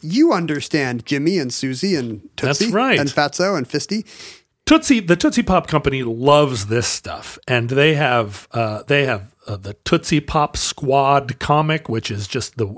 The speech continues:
Speaker 2: absolute worst sort of, <laughs> like, "Let's go, kids, and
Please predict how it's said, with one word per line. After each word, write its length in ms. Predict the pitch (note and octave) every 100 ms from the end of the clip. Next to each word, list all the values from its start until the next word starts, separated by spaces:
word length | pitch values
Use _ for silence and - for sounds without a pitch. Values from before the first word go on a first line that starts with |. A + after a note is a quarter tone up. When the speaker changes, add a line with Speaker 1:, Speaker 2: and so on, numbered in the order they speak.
| -
Speaker 2:
absolute 440 | C3 - A#2 G2
worst 560 | G2+ G2 G#2+ G#2+ - -
sort 260 | - A#2
of, 320 | G#2+ G#2 - - - - - E3 D3 D3+
<laughs> 100 | G#2
like, 240 | C#3+ G#2+ - - -
"Let's 300 | - C#3+ -
go, 320 | - E4+ D#4+ F#3
kids, 640 | - A#3+ D#4 B3 - -
and 300 | A#2 A#2+ G#2+